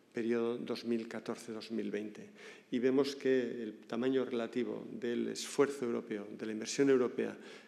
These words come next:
financiada, eh, a financiar en los próximos cuatro años va a ser superior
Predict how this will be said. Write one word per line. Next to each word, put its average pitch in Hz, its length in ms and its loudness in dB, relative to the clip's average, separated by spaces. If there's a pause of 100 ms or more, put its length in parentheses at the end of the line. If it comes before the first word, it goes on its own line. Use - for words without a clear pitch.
(220)
financiada, 117 680 0 (380)
eh, 107 420 -6
a 110 80 -6
financiar 123 560 4 (240)
en 123 80 -4
los 117 140 -8
próximos 117 440 -6
cuatro 131 360 2
años 131 340 0 (340)
va 131 180 0
a - 20 2
ser 131 180 0
superior 135 580 2